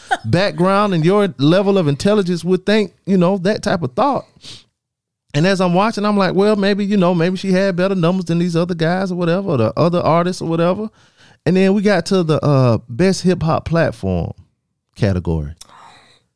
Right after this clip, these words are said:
Speaker 1: Ooh.
Speaker 2: Um, in the best hip hop platform category, uh, it was Big Boy's Neighborhood,
Speaker 1: Mm-hmm.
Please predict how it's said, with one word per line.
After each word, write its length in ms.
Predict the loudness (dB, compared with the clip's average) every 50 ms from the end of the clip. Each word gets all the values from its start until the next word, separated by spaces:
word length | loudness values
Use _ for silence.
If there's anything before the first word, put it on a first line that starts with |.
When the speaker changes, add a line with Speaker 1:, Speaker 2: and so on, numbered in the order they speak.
| _ -12
Speaker 1:
Ooh. 680 | -10 -8 -8 -6 -6 -8 -8 -8 -8 -10 -10 -10 -8 -4
Speaker 2:
Um, 360 | -2 0 0 0 0 -2 -2
in 100 | -2 -2
the 60 | 0
best 260 | 0 0 0 0 0
hip 140 | 0 -2 0
hop 300 | 0 0 0 -2 -4 _ _ _ -4
platform 500 | -2 -2 -2 -2 -2 -2 0 0 0 0
category, 680 | 0 0 2 0 0 0 0 0 2 2 2 0 -2 -2
uh, 280 | -2 0 0 0 0 0 -2
it 60 | -2
was 120 | -2 -2
Big 220 | -2 -2 -2 0 2
Boy's 260 | 2 2 2 2 2
Neighborhood, 540 | 0 0 0 0 0 0 0 0 0 -2 -2
Speaker 1:
Mm-hmm. 380 | -4 -6 -6 -8 -8 -10 -10